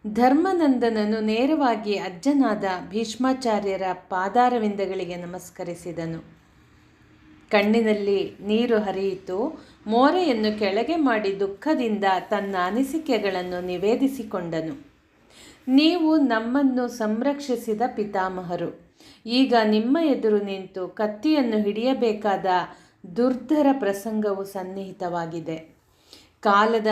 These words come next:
ಮಹಿಮೆಯೋ ವಿಧಿಯ ಆಟವೋ ಅರ್ಥವಾಗುತ್ತಿಲ್ಲ. ಈಗ ಸಂಗ್ರಾಮವು ಅನಿವಾರ್ಯವಾದುದರಿಂದ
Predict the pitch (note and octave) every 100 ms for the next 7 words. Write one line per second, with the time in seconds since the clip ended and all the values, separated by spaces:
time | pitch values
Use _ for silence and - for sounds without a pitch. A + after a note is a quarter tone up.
0 | G3+ F#3 F#3 A#3 A#3 A#3 A3+ A3+ - F3+
1 | A3 A3 D4+ D#4 B3+ F#3 G#3 A3+ G3+ G3+
2 | E3 F3 - - G#3 F#3 F3 F3 - F3+
3 | F3 E3 G3 C#4 - _ _ - - -
4 | C#4+ E4+ D4 D4 C#4 C4+ A3+ A#3+ C4 D4+
5 | C#4+ B3 A#3 A3 G#3 F#3 G#3+ C4 D#4+ E4
6 | F4+ C4 A3 G#3+ G#3+ G3 F#3+ F#3